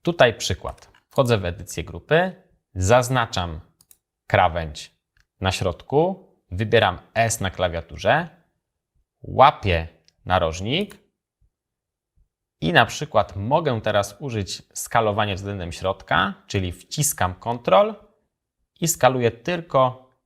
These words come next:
element naszego modelu. Za pomocą narzędzia skala możemy tworzyć również lustrzane odbicie. Wciśnij klawisz S, zaznacz obiekt, który chcesz edytować,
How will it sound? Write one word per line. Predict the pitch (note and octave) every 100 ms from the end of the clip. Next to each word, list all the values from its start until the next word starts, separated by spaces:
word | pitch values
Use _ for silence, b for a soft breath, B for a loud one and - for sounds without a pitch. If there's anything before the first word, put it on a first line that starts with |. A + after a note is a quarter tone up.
| -
element | G#2+ G#2 F#2+ F2+ F2+ - _ _ _ _ _ _ -
naszego | E2+ F#2 D#2+
modelu. | D2+ D2 - - _ _ _ _ _ _ _ - _ _ -
Za | G2+ B2
pomocą | A2 A#2+ C#3 G#2+ G2 F#2 - _ _ _ _ -
narzędzia | F#2+ G#2+ F#2+ F#2
skala | - - F2+ C#3
możemy | B2 G#2+ A#2 A#2+ A2+ A2 G#2+ G#2+
tworzyć | - G#2+ G2 -
również | C3 B2+ B2 -
lustrzane | G2 - G#2 G2+
odbicie. | F#2+ E2+ E2 - - _ _
Wciśnij | - - D#3+ - G#2+ F#2 F2 -
klawisz | - G2 D#2+ D#2 - _ _ -
S, | E2+ C#3+ - - _ _ _ _ _ _ _ _
zaznacz | - G2+ C#3 A2+ G2 -
obiekt, | G2+ F2+ E2 -
który | - G2+ F2+ E2 - _ _ _ _
chcesz | - - F#2 E2 - _ _ _ _ _ -
edytować, | F2+ F#2 D#2+ D#2 G#2+ F3+ -